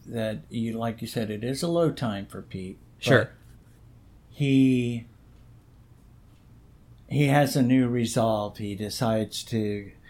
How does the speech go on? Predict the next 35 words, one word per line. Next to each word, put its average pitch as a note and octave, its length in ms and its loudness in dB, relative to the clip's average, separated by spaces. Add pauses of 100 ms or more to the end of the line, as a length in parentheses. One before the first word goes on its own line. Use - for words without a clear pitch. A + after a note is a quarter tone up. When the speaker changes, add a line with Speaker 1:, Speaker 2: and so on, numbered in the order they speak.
(220)
Speaker 1:
this B2+ 240 0
is B2+ 160 0
where A#2 160 0
we G#2+ 120 -2
get A2 160 -2
a G#2+ 80 -6
sequence A2+ 580 -2
of G#2+ 100 -6
him G#2 280 -8
going G#2 300 -8
back F#2+ 280 -8
to - 80 -14
school. C#3+ 680 0
Speaker 2:
Yeah, A2+ 180 6
this E3 280 6
where D#3 120 8
it B2+ 60 2
turns B2 260 8
Speaker 1:
Uh, A2 40 4
Speaker 2:
into A2+ 120 4
full B2+ 280 6
teen A#2 400 4
movie A2 280 2
mode. F#2+ 300 -2 (460)
<laughs> - 460 -12
Speaker 1:
Absolutely, B2 880 4
no A#2 300 2
question. F#3 600 -4
Speaker 2:
Yeah. - 240 2 (680)
Speaker 1:
They C3 180 2
actually C3+ 560 4
rebuild C3 540 0
the A#2+ 100 -4
Death A#2+ 320 -2
Star. A#2+ 680 -6